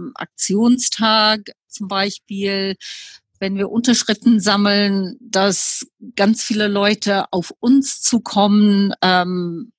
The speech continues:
man muss keine Überzeugungsarbeiten leisten, die kommen auf uns zu, sie sehen uns, sie wollen gleich unterschreiben, sie sagen, sie haben Vertrauen zu Greenpeace, und das sind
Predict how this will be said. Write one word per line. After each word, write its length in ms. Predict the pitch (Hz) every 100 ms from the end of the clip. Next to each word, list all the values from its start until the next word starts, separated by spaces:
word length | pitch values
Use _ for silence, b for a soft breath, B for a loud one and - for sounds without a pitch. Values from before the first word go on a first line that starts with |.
| _ _ _
man 280 | - 170 185
muss 320 | 185 190 -
keine 280 | - 202 220
Überzeugungsarbeiten 1400 | 202 202 - 196 202 202 202 - 170 190 185 185 - 180
leisten, 880 | 175 170 175 175 - - 180 175 160 -
die 80 |
kommen 280 | - 185 180
auf 200 | - 160
uns 420 | - 220 214 -
zu, 220 | - 196 170
sie 180 | 151
sehen 320 | 160 196 214 208
uns, 240 | 190 -
sie 140 | 160
wollen 300 | 160 190 226
gleich 340 | 208 196 185 -
unterschreiben, 800 | 196 190 - 175 185 185 190 - B B B
sie 160 | - 165
sagen, 320 | 185 202 185
sie 160 | 170 165
haben 160 | 202
Vertrauen 520 | - 175 - 208 214
zu 140 | 202 185
Greenpeace, 920 | 196 196 185 208 202 196 - - -
und 460 | - 180 185 175 - B B B B B B -
das 220 | 214 226
sind 280 | 247 233